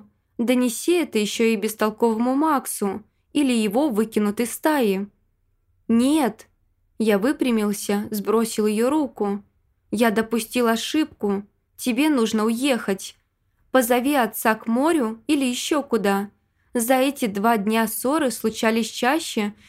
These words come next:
чем за годы без тебя. Ты хотела отправить Макса в охотничью хижину. Ему всего шестнадцать. На дом могли войти одичалые, и он бы погиб».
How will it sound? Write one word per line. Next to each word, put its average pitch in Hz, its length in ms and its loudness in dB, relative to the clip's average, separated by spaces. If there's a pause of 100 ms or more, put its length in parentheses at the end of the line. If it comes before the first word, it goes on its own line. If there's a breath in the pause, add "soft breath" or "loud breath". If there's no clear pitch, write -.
чем 311 240 2
за 233 160 2
годы 226 340 0
без 202 220 0
тебя. 240 540 -2 (640)
Ты 330 100 4
хотела 285 580 2
отправить 247 540 0
Макса 247 380 0
в 208 60 2
охотничью 220 640 0
хижину. 214 720 0 (360)
Ему 262 280 2
всего 233 340 -2
шестнадцать. 233 920 -2 (880)
На 254 220 4
дом 269 240 2
могли 240 360 0
войти 214 420 0
одичалые, 226 920 0 (160)
и 226 80 0
он 254 280 2
бы 220 100 2
погиб». 220 580 -2